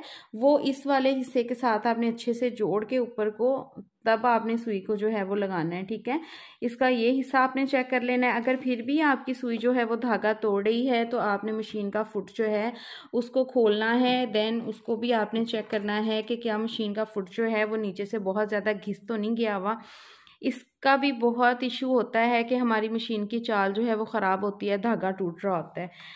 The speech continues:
इस चीज़ को चेक करने के बाद वो सारे पॉइंट्स मैं आपको बता रही हूँ जो कि इसमें, अ, मसला करते हैं। अक्सर क्या होता है, काम के दौरान हमारी सुई टूट जाती है, अ, कोई मोती वाला फैब्रिक हम स्टिच कर रहे होते हैं या कोई मोटा कपड़ा स्टिच करते हैं तो हमारी मशीन की सुई टूट जाती है। अक्सर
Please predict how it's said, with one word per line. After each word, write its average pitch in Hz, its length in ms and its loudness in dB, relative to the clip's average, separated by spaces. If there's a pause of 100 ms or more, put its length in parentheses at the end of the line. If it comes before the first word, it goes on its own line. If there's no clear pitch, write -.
(260)
इस 254 200 -4
चीज़ 277 200 -4
को 302 100 -2
चेक 277 260 2
करने 262 280 2
के 269 140 4
बाद 247 320 4
वो 277 80 2
सारे 247 300 4
पॉइंट्स 240 360 0
मैं 254 80 2
आपको 233 220 0
बता 233 340 2
रही 226 180 2
हूँ 240 180 2
जो 208 240 0
कि 233 260 2
इसमें, 220 600 -2
अ, 196 280 0
मसला 202 400 0
करते 202 320 -2
हैं। 220 240 0
अक्सर 262 400 -2
क्या 254 160 0
होता 233 220 -2
है, 233 80 0
काम 202 340 0
के 233 140 -2
दौरान 214 340 0
हमारी 214 340 0
सुई 226 280 -6
टूट 214 280 -4
जाती 226 380 0
है, 233 160 4 (560)
अ, 220 260 6 (160)
कोई 247 160 4
मोती 240 360 2
वाला 247 240 4
फैब्रिक 226 420 2
हम 233 100 4
स्टिच 226 280 -6
कर 220 180 2
रहे 220 80 2
होते 214 160 0
हैं 233 80 2
या 226 80 2
कोई 233 160 0
मोटा 226 380 2
कपड़ा 233 260 2
स्टिच 226 240 -4
करते 214 240 -2
हैं 214 80 0
तो 233 80 0
हमारी 202 240 2
मशीन 196 320 -2
की 208 80 -2
सुई 202 220 -4
टूट 185 200 -4
जाती 185 280 -4
है। 180 120 0
अक्सर 190 340 -10